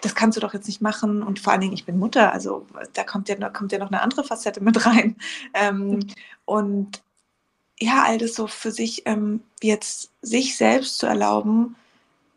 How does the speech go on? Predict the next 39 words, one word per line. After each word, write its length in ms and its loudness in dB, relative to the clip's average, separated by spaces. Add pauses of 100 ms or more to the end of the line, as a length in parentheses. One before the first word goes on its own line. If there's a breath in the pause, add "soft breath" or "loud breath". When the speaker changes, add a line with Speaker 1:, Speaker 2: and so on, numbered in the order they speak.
(100)
Speaker 1:
das 200 0
ist 180 -6
schon 140 0
mal 120 4
eine, 100 4
eine 360 4
Nummer, 420 4
aber 400 0
ich 280 -10 (180)
erkenne 380 0
das 180 -2
ja 140 0
auch, 260 2
also 220 -4
wie 80 -2
du 120 -2
sagst, 360 0
so 100 -4
in 140 -4
dem 120 -2
Moment, 280 -2
wo 80 -6
ich's 240 -6
mir 160 4
erlaube, 560 2 (680 loud breath)
gebe 140 0
ich 140 -2
anderen 340 2
Frauen 360 0
wieder 180 0
die 140 -4
Chance, 400 -2
sich 180 -4
die 120 -4
Erlaubnis 440 0
zu 120 -6
geben, 500 0
weil 180 4
das, 280 -2